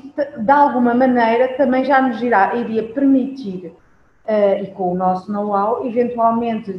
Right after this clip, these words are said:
se, que isto quando começou a aparecer, ainda se estava a cruzar com o início,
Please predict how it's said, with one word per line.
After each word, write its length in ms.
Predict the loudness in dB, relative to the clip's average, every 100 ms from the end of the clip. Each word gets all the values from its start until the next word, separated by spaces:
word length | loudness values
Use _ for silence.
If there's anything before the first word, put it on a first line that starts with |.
| -14
se, 220 | -12 -12
que 380 | -10 -14 -14 -20
isto 160 | -16
quando 380 | -8 -6 -6 -8
começou 380 | -8 -8 -6 -6
a 40 |
aparecer, 580 | -6 -4 -6 -4 -4 -2
ainda 180 | -4 -6
se 80 | -6
estava 260 | -4 -2
a 40 | -4
cruzar 680 | -6 -14 -6 -4 -2 -4 -8
com 120 | -10
o 40 |
início, 500 | -8 -10 -14 -16 -16